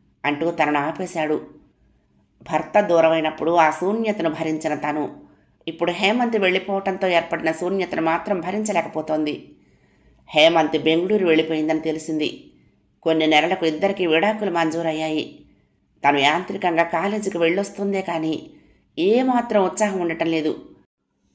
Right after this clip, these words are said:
అప్పటికి హేమంతి వెళ్ళిపోయి సంవత్సరం దాటిపోయింది. వంశీ ఎలా తట్టుకున్నాడో కానీ మామూలుగానే వర్క్ టూర్లు అంటూ బిజీ అయిపోయాడు.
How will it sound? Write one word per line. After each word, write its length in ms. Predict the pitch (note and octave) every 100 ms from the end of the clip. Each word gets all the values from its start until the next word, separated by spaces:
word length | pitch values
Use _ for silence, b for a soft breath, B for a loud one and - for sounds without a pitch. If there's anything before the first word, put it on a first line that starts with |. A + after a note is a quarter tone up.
| _ _ _
అప్పటికి 460 | B2+ - F3+ - G3+
హేమంతి 640 | G#3 F#3 G3+ A3+ G#3+ G3+
వెళ్ళిపోయి 580 | E3+ E3 F#3+ G3 G3 A3
సంవత్సరం 540 | A3 D#3 D#3+ - E3+ D#3+
దాటిపోయింది. 800 | D#3 F#3+ F#3+ F3 D#3+ D#3 - - _ _ _ _ _
వంశీ 360 | D3 D3+ F#3 A3
ఎలా 280 | F#3 D#3 F3
తట్టుకున్నాడో 680 | F3+ E3 F#3 F#3+ F#3+ E3 D#3+
కానీ 480 | D3+ D#3 D3+ - - - D#3
మామూలుగానే 720 | D#3+ G#3+ A3+ G#3 E3+ D#3 - -
వర్క్ 400 | D#3+ F3 - A#3+
టూర్లు 320 | A3 F#3+ F3 E3+
అంటూ 280 | D#3 F#3+
బిజీ 320 | F3+ F3 F3 G#3
అయిపోయాడు. 600 | F3 - E3 D#3+ E3